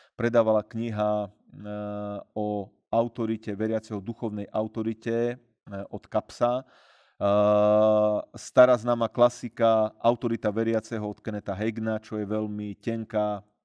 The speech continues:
knižočka, ale je to veľmi mocná kniha, plná zjavení. Eh, a tam sú tie slova, tam sú tie verše, tam sú tie vyučovania, ktoré naučia človeka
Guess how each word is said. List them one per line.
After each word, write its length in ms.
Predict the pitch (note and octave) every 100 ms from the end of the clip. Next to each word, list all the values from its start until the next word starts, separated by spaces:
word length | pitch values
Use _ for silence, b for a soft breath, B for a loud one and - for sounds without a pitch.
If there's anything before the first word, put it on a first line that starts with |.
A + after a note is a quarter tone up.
| _ _
knižočka, 880 | A#2 A2+ A#2+ A#2 - B2 B2+ C3 -
ale 180 | A2 A2
je 60 |
to 100 | A2
veľmi 300 | G2+ A2 A2
mocná 560 | G#2 G2+ A#2+ - A#2 A2
kniha, 320 | - A#2 A2
plná 340 | - A#2 A2 G#2
zjavení. 640 | G#2+ G#2+ G#2 G#2+ A2 B2 A#2+ b b b b
Eh, 80 | b G#2 G#2+ -
a 100 | A2+
tam 240 | D3 E3 D#3
sú 160 | D3
tie 80 | D3
slova, 560 | B2 - B2+ C3+ A#2 A2
tam 240 | A2+ A#2
sú 80 | A#2+
tie 160 | B2
verše, 400 | G2+ B2 C3 -
tam 160 | A2+ A2+
sú 160 | A2+ A#2+
tie 160 | A2+
vyučovania, 640 | A#2 C3+ - A#2 A2+ A2+ A2+
ktoré 320 | - A2+ A2
naučia 400 | B2 B2+ - A2+
človeka 720 | - A2+ A2 G#2+ G#2+ G#2